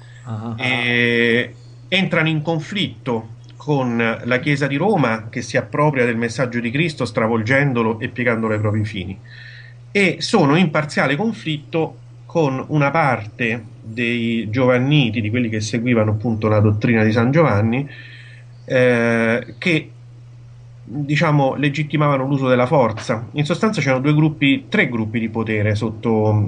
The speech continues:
Speaker 2: subito dopo Cristo, nati come filiazione del cristianesimo.
Speaker 1: Ah.
Speaker 2: Una parte della, una parte dei cristiani era, eh, per il messaggio reale di Cristo, di amore incondizionato, assoluto, a qualunque costo.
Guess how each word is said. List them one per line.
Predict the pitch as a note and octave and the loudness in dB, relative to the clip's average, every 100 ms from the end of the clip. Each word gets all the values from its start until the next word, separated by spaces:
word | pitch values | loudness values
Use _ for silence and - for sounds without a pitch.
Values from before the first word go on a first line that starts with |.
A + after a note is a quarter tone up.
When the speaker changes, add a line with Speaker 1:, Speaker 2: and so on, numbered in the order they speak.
| A2+ | -2
Speaker 2:
subito | - B2 A2+ | 0 2 4
dopo | A2+ A2+ | 4 2
Cristo, | A2+ C#3+ C#3+ B2 | 2 2 2 2
nati | B2 D3 D#3+ D#3 D3 | 4 4 2 0 0
come | C3 B2+ | -2 -4
filiazione | A#2+ A#2+ A#2 C#3+ C3 - | -4 -4 -2 -4 -4 -8
del | A2 | -10
cristianesimo. | G#2+ G#2+ - G#2+ G#2+ G2+ G2+ G#2 - - - | -6 -4 -2 -2 -2 -4 -8 -8 -12 -14 -10
Speaker 1:
Ah. | A#2 - - - - | -10 -12 -20 -20 -6
Speaker 2:
Una | G3 G#3 G3 | 2 2 4
parte | A#3+ C4 A#3 - A#3+ B3+ B3 - - C3 | 2 2 0 0 2 2 -2 -18 -18 -12
della, | C3+ D3 D3 C#3+ C#3 C3+ C3+ C3+ C3+ C3 - | -4 -2 0 0 0 0 0 -4 -8 -10 -10
una | D3 C#3+ | -6 -2
parte | F#3+ G#3 F3 | -2 -2 -4
dei | C#3 | -4
cristiani | C3 C3 - G3+ E3 A#2+ A2+ G#2+ - - - - - - - - | -6 -8 -4 0 0 -2 -4 -10 -18 -20 -20 -20 -20 -20 -20 -8
era, | D3 D#3 D3+ C#3 - | -2 0 0 -2 -6
eh, | A#2+ B2+ | -12 -10
per | C#3 C3+ | -8 -8
il | C3 | -8
messaggio | C3+ C3 D#3 D3 C3 A#2+ | -10 -4 -4 -4 -8 -4
reale | C3+ C#3+ B2+ A#2 | 0 2 2 -2
di | A#2 | -4
Cristo, | C3 G#2+ G#2+ A#2 - | -4 -6 -6 -8 -6
di | A#2 | -4
amore | C3+ D3+ D3 D#3 D#3+ | 0 4 4 4 2
incondizionato, | C3 A#2 B2+ B2 - D3 A#2+ A2+ | -2 -4 -6 -6 -2 0 0 -2
assoluto, | G#2+ D3+ C#3 B2+ | -2 -2 0 0
a | G#2+ | -2
qualunque | G#2+ G#2+ G#2+ G#2 | -2 -2 -2 -2
costo. | G#2+ - - G2+ | -4 -10 -12 -10